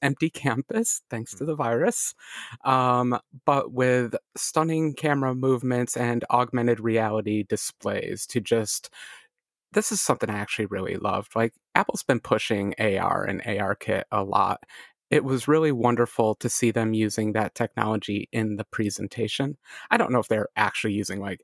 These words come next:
Speaker 1: A R kit to put those <laughs> screens up
Speaker 2: Yeah.
Speaker 1: because those camera movements were gorgeous, and that thing was locked on tight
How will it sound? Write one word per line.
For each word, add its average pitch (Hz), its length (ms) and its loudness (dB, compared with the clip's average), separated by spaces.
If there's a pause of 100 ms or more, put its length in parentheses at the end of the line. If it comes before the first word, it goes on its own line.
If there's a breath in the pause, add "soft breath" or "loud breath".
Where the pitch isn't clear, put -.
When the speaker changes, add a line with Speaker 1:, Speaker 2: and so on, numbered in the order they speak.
Speaker 1:
A 101 180 2
R 104 200 0
kit 117 320 -4
to 139 100 -2
put - 160 0
those 120 160 6
<laughs> 127 100 -2
screens 131 360 4
up 123 240 2 (120 loud breath)
Speaker 2:
Yeah. 82 140 -4
Speaker 1:
because 135 300 4
those 156 200 2
camera 117 320 2
movements 107 540 -2
were 98 160 -6 (100)
gorgeous, 101 720 0
and 107 300 2
that 110 120 2
thing 113 180 0
was 104 200 -4
locked 104 400 -2
on 104 320 -2
tight - 440 -2